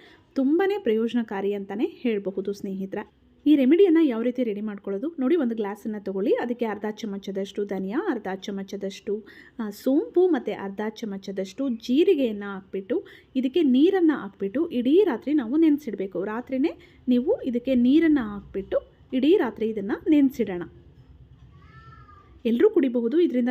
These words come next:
ದೇಹದ ತೂಕ ಕೂಡ ಕಡಿಮೆ ಆಗುತ್ತೆ, ಹೊಟ್ಟೆ ಉಬ್ಬರ ಬರುತ್ತೆ, ಆ, ಮತ್ತು ಗ್ಯಾಸ್ಟ್ರಿಕ್ಕಿಂದ ಹೊಟ್ಟೆ ನೋವು ಬರ್ತಿರುತ್ತೆ, ಅದೂ ಕೂಡ ನಿವಾರಣೆ ಆಗುತ್ತೆ. ಥೈರಾಯ್ಡ್ ಸಮಸ್ಯೆ ಇರೋರಿಗೂ ಕೂಡ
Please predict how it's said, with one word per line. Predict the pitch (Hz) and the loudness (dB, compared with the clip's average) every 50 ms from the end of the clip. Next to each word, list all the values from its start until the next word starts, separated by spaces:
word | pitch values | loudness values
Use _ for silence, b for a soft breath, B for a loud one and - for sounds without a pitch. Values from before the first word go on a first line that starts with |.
| 247 214 | -2 -2
ದೇಹದ | 214 202 220 233 254 254 247 | -2 -4 -2 -4 -4 -4 -4
ತೂಕ | 233 - - 254 254 254 - 339 | -6 -6 -4 -4 -2 -2 0 -2
ಕೂಡ | 330 330 277 247 240 247 | -2 0 0 -2 -2 -2
ಕಡಿಮೆ | 247 - 208 202 208 226 226 | -4 -6 -6 -6 -6 -6 -6
ಆಗುತ್ತೆ, | 220 214 214 208 - 254 | -6 -8 -8 -8 -6 -6
ಹೊಟ್ಟೆ | 269 - 247 208 - - 240 240 | -6 -4 -4 -6 -4 -4 -4 -2
ಉಬ್ಬರ | 240 233 214 208 220 220 220 220 | -2 -2 -4 -4 -4 -6 -6 -6
ಬರುತ್ತೆ, | 214 202 196 196 - - 208 214 214 - - - - - - - - | -6 -6 -8 -8 -8 -10 -10 -8 -10 -10 -14 -20 -20 -20 -16 -8 -6
ಆ, | 226 226 | -4 -2
ಮತ್ತು | 226 226 220 233 226 240 254 B B B B 247 | -2 -2 -2 -2 -4 -4 -4 B B B B -4
ಗ್ಯಾಸ್ಟ್ರಿಕ್ಕಿಂದ | 220 220 226 240 - - - 330 330 330 294 247 240 240 | -2 -2 -2 -4 -6 -2 0 0 2 2 2 0 0 0
ಹೊಟ್ಟೆ | 240 - - 214 - 254 262 | -2 -2 -4 -2 0 0 0
ನೋವು | 240 220 226 262 | 0 2 0 0
ಬರ್ತಿರುತ್ತೆ, | 262 254 226 208 202 - 208 196 196 196 214 | 0 -2 -4 -4 -4 -6 -6 -6 -4 -6 -6
ಅದೂ | 214 - - 208 214 240 262 320 359 | -8 -8 -8 -6 -2 0 2 2 2
ಕೂಡ | 349 311 254 247 240 247 | 2 0 0 0 0 0
ನಿವಾರಣೆ | 240 220 214 214 208 214 208 208 | 0 0 -2 -6 -6 -8 -8 -10
ಆಗುತ್ತೆ. | 202 202 202 202 202 - 254 247 | -10 -10 -10 -10 -8 -6 -8 -6
ಥೈರಾಯ್ಡ್ | - 208 170 202 233 262 269 - | -4 -4 -4 -2 -2 -2 -4 -2
ಸಮಸ್ಯೆ | - 269 254 254 254 - - 254 | -2 -2 0 0 -2 -2 -2 -2
ಇರೋರಿಗೂ | 247 240 233 233 233 233 240 233 | -2 -2 -2 -4 -2 -4 -4 -4
ಕೂಡ | - 233 240 | -4 -4 -2